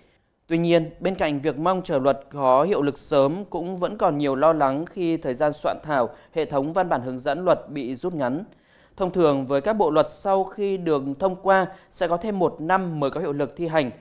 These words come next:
Mục đích là để chính phủ và các bộ, ngành liên quan có đủ thời gian soạn thảo, ban hành các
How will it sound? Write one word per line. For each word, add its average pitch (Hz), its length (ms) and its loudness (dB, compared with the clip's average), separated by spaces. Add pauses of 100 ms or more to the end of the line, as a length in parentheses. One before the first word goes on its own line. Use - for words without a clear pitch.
(340)
Mục 147 160 -4
đích 196 200 0
là 147 180 2
để 135 220 -2
chính 143 240 -8
phủ 147 360 0
và 123 160 -2
các 185 140 -6
bộ, 190 220 2
ngành 143 220 -2
liên 190 220 0
quan 196 240 2 (260)
có 175 80 -2
đủ 202 140 2
thời 143 200 -2
gian 165 260 -2
soạn 151 300 -4
thảo, 143 200 0
ban 147 200 0
hành 143 320 -2
các 180 240 0